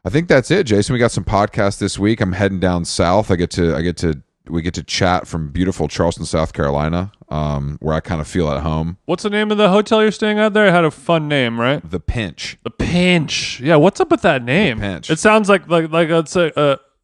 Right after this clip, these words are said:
Speaker 2: a quintessential dive bar name, I will say.
Speaker 1: I'm gonna, I'm gonna find out. It looks beautiful. Um, my, my friend, uh,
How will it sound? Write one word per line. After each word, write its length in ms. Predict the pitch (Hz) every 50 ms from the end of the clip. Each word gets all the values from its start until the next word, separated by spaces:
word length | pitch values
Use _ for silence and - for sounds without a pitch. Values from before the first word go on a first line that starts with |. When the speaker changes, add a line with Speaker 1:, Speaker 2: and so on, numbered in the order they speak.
| - -
Speaker 2:
a 40 | 147
quintessential 760 | - - - - 208 202 196 180 - 202 185 170 - 156 143
dive 340 | 165 147 139 135 143 127 120
bar 160 | 131 117 117
name, 220 | 117 120 120 117 117
I 60 | 113
will 160 | 120 123 127
say. 240 | - - 131 131 135
Speaker 1:
I'm 180 | 127 101 110 123
gonna, 160 | 143 151 151
I'm 160 | 117 120 135
gonna 140 | 156 175 170
find 320 | - - 151 139 127 101
out. 200 | 107 110 107 92
It 40 | 90
looks 220 | 95 107 117 - -
beautiful. 640 | 82 98 101 95 92 - 95 90 87 85 87 - -
Um, 380 | 80 80 80 76 76 76 76
my, 220 | 73 73 76 76 -
my 200 | - 80 80 80
friend, 460 | - - - 87 82 82 82 80 73
uh, 380 | 82 76 73 71 71 69 69